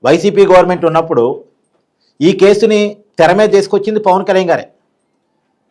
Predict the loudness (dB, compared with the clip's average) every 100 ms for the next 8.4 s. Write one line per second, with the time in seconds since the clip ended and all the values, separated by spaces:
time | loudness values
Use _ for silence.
0 | -2 2 2 2 2 4 2 2 0 -2
1 | 0 0 0 -2 -2 0 0 0 -2 -6
2 | -4 -4 -4 0 0 -2 -10 _ _ -2
3 | 0 2 2 2 2 2 0 -2 0 -2
4 | 0 -4 -4 -8 -8 -12 -12 -4 -2 -2
5 | -4 -4 -4 -4 -2 0 2 2 0 0
6 | -2 -4 -4 -4 0 0 2 0 0 -4
7 | -12 _ _ _ _ -4 0 2 4 4
8 | 2 0 0 -6